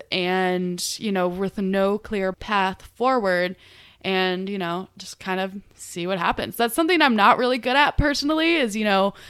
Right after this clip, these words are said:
I love plans. I'm, you know, huge into my Google Calendar, sticky notes, all that great stuff. But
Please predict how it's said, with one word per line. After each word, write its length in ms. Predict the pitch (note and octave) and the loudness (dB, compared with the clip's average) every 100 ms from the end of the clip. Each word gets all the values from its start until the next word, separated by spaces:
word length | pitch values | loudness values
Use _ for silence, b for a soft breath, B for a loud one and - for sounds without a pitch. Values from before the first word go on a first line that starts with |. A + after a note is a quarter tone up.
| B B B B B B | B B B B B B
I 120 | B3+ | 8
love 260 | B3 C4 B3+ | 8 6 4
plans. 640 | - E4+ F4 F4+ F4+ F4 - | 4 6 8 8 6 0 0
I'm, 480 | A3 A3+ A3 G#3+ G#3 | 0 0 -2 -6 -6
you 120 | A#3+ | -4
know, 360 | A3 F#3+ F#3 D3+ | 0 2 0 -2
huge 340 | - C4+ B3 | -2 -2 0
into 320 | A#3 A3+ - A3+ | 0 0 0 0
my 140 | G3 | 0
Google 280 | F3+ G3 F#3+ | 0 -4 -6
Calendar, 500 | - G#3+ G#3 G3+ F#3+ | -2 -2 0 0 -2
sticky 300 | - G3+ G#3 | -4 -6 -4
notes, 200 | G3 F3+ - | -2 -4 2
all 160 | B3 B3+ | 2 4
that 160 | B3 | 2
great 220 | A3 F#3+ | 0 -6
stuff. 560 | - - F#3+ F3+ E3+ - b b b - | -6 -2 0 0 -2 -16 b b b -6
But 560 | F#3+ F#3 E3+ - - | 4 6 6 2 -10